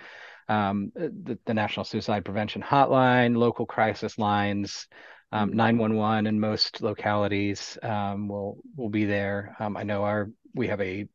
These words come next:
Speaker 1: our, uh, Metropolitan Police actually has a mental health, um, a-, an entire mental health unit,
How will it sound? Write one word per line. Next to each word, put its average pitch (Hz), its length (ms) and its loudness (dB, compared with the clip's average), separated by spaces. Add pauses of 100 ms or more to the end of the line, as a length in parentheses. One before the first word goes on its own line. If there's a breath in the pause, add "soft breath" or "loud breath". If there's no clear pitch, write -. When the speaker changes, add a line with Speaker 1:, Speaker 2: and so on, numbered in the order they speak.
(360)
Speaker 1:
our, - 500 -6
uh, - 60 -6
Metropolitan 113 640 0
Police 104 340 -2
actually 101 280 -2
has 104 180 -8
a 101 40 -6
mental 98 240 -6
health, 104 320 -4 (840 soft breath)
um, 98 640 -2 (440)
a-, 127 160 4
an 117 100 0
entire 110 260 2
mental 101 200 -2
health 101 220 -2
unit, 101 480 -2